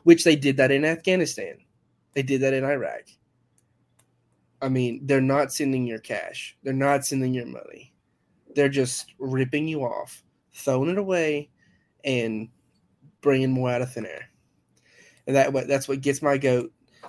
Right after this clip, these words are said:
so much when people talk about taxes, 'cause it's either this guy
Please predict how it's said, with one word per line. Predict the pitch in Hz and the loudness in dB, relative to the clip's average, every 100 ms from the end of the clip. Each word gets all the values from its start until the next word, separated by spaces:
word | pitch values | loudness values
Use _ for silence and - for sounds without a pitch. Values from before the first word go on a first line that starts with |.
| - | -10
so | - 139 147 | -2 2 2
much | 160 127 127 - - | 2 0 -2 -6 -8
when | 143 | -6
people | 135 135 131 | -4 -6 -2
talk | 139 | -2
about | 131 120 | -2 -4
taxes, | - 127 113 127 123 | -4 -4 -4 -8 -2
'cause | 139 | 0
it's | 139 - - - - | 0 -6 -10 -20 2
either | 175 151 139 | 6 8 6
this | 139 175 - | 6 4 6
guy | 165 165 180 | 8 8 8